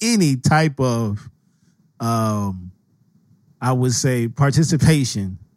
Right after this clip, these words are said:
with his teammates? Me personally, I don't think M J touched none of the white stuff.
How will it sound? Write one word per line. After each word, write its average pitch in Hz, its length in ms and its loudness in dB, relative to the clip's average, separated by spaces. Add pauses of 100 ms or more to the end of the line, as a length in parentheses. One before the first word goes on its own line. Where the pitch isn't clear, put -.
(160)
with 120 160 2
his 117 180 2
teammates? 101 580 -2 (360)
Me 214 180 2
personally, 233 840 0 (160)
I 160 100 4
don't 214 300 0
think 156 320 -2
M 156 220 0
J 127 200 0
touched 135 360 0
none 147 160 2
of 151 100 2
the 143 80 2
white 110 260 -2
stuff. - 340 -8